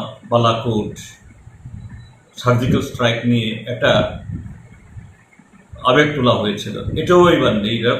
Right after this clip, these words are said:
হারিয়ে গেল। কিন্তু এক্সিট পোলে দেখানো হচ্ছে যে পাঁচ ছটা সংস্থা করেছে যে গত দুই হাজার উনিশ সালে বা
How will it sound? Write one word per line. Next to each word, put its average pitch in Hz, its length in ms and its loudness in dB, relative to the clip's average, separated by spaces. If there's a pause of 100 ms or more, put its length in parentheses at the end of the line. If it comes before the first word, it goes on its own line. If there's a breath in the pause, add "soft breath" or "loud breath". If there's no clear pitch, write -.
(220)
হারিয়ে 135 340 2
গেল। 90 140 -6 (2750)
কিন্তু 170 280 -2 (760)
এক্সিট 196 360 0
পোলে 196 260 2
দেখানো 160 320 2
হচ্ছে 123 280 -2 (1300)
যে 123 80 0 (100)
পাঁচ 117 220 4
ছটা 151 280 4 (600)
সংস্থা 120 300 -2 (100)
করেছে 107 360 -2 (1160)
যে 170 80 -4 (140)
গত 127 180 4 (360)
দুই 120 180 2
হাজার 220 260 4
উনিশ 160 220 0 (100)
সালে 117 260 2 (1200)
বা 131 80 4